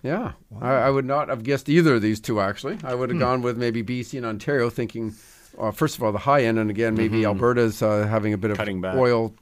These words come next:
Speaker 3: Yeah.
Speaker 1: trouble.
Speaker 2: I wonder if that's a religious take. In other words, if there's, you know,
Speaker 3: Yeah.
Speaker 2: more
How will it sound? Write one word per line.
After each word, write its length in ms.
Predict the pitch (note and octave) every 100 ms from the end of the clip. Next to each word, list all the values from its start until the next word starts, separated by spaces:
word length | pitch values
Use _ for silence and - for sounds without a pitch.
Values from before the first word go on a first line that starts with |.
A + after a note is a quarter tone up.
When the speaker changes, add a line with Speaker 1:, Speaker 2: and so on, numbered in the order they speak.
| _ G2
Speaker 3:
Yeah. 180 | F#2+
Speaker 1:
trouble. 260 | G2+ A2+ E3+ - -
Speaker 2:
I 40 | A3+
wonder 140 | C#4
if 60 | -
that's 220 | C#3+ -
a 80 | A2+
religious 500 | G2+ G2+ B2+ C3+ -
take. 280 | - E2+ -
In 80 | F2+
other 160 | F2+
words, 400 | F2+ E2+ E2 -
if 160 | F2 - _
there's, 360 | F#2 E2+ E2 - _
you 100 | B2+
know, 180 | F2 E2 D2
Speaker 3:
Yeah. 300 | F2 G#2+ D#3 G2+
Speaker 2:
more 440 | G2+ G2+ G2